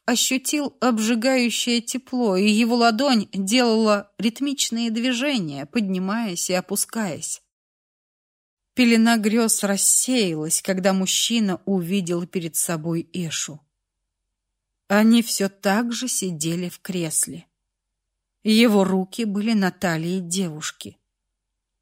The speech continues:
Эша тяжело дышала. Всё это было иллюзией? Всё было таким реальным, настоящим, чувственным.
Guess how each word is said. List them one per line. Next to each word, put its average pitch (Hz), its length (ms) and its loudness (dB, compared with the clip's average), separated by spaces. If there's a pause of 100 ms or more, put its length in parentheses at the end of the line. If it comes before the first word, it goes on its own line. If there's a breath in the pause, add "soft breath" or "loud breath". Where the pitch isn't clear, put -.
(560)
Эша 208 420 -2
тяжело 160 600 -4
дышала. 156 680 -8 (1160)
Всё - 260 -2
это 190 320 2
было 185 460 2
иллюзией? 196 960 0 (640)
Всё - 200 4
было 208 220 6
таким 208 360 0
реальным, 196 640 0
настоящим, 185 880 2
чувственным. 202 800 0